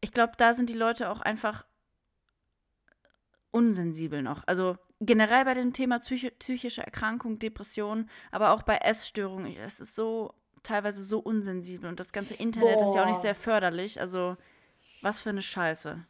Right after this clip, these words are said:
Speaker 2: Da fällt mir gerade mal was zu ein. Also als ich, ähm, ein neues Medikament genommen hab und so zugenommen hab,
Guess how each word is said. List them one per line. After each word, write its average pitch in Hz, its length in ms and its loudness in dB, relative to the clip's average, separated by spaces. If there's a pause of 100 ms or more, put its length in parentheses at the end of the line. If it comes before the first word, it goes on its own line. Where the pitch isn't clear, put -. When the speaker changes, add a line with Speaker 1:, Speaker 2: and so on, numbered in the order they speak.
(120)
Speaker 2:
Da 208 100 -2
fällt 226 220 2
mir 226 80 -4
gerade 220 260 0
mal 208 180 -2
was 196 220 -6
zu - 160 -8
ein. 185 380 -2
Also 185 240 -6
als 185 300 -6
ich, - 400 -10
ähm, 190 460 -10
ein 196 120 -8
neues 196 260 -4
Medikament 202 480 -2
genommen 185 420 -6
hab 202 340 -8
und 185 260 -10
so 180 100 -8
zugenommen 196 580 -4
hab, 220 240 -10